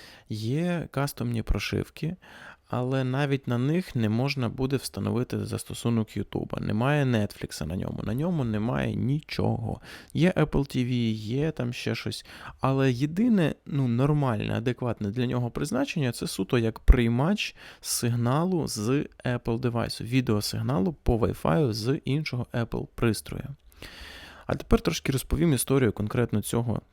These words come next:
T V бокса. Це другий екземпляр, який у мене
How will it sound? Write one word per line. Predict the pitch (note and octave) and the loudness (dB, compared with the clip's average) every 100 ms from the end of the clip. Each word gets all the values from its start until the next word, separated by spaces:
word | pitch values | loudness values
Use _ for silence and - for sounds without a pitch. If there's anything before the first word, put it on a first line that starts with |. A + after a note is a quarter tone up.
| - | -8
T | G#2 G2+ | -4 -2
V | |
бокса. | G2 G2 - - - | 0 -2 -2 -8 -10
Це | - C#3+ E3+ - | -4 0 2 0
другий | C#3+ B2 A#2 D3+ D3 A#2 G3 F#3+ - _ _ _ _ _ - | -6 -4 4 6 6 2 0 -2 -10 _ _ _ _ _ -10
екземпляр, | - A#2 A2+ G#2 B2 E3 - | -4 0 0 2 4 2 0
який | A#2+ - C#3 D#3 | -6 -2 0 0
у | - | 0
мене | A2+ A#2+ A#2+ A#2 | 0 2 0 -2